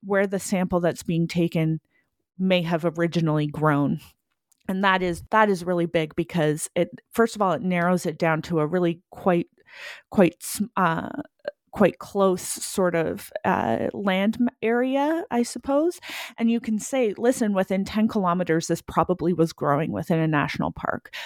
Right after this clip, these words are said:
This probably was growing in a con-, conservation area." And it makes the risk, like,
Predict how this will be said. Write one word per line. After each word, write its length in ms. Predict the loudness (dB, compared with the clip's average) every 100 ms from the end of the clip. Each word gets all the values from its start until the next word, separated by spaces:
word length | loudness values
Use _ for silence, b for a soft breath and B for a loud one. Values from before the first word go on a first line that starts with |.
| B 0
This 180 | 0
probably 520 | 0 -4 0 0 0 0
was 180 | 0
growing 360 | 0 0 0 0
in 120 | 0
a 60 | -2
con-, 200 | -4 -8 -8
conservation 680 | -2 -2 0 -2 -2 -2 -4
area." 380 | -2 0 0 0
And 80 | -2
it 120 | -2
makes 240 | -2 -2 -2
the 120 | -2
risk, 600 | -2 0 0 -2 -8 -14 B B B B _ _ _ _ _ -8
like, 380 | 0 4 2